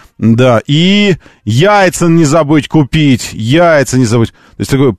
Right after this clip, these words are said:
поток мыслей в головах этих пешеходов, вот это всё работает. Но точно не, не, ровно не о том мысли, что вот щас кто-то может удариться,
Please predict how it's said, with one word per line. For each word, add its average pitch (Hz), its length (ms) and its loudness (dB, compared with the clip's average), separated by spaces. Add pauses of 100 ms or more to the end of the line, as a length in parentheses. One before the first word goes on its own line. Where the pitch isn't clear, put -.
поток 156 400 0
мыслей 147 520 0
в 113 100 0
головах 139 400 0
этих 120 240 -4
пешеходов, 127 540 0
вот 113 80 0
это 120 120 2
всё 131 240 -4
работает. 123 460 -2 (400)
Но 160 200 0 (140)
точно 190 380 0
не, 147 160 2
не, 156 240 0 (120)
ровно 143 340 2
не 135 160 2
о 131 120 2
том 135 240 0
мысли, 135 380 0
что 123 200 -2
вот 113 160 0
щас 147 280 -2
кто-то 131 260 -2
может 127 240 -2
удариться, 135 640 0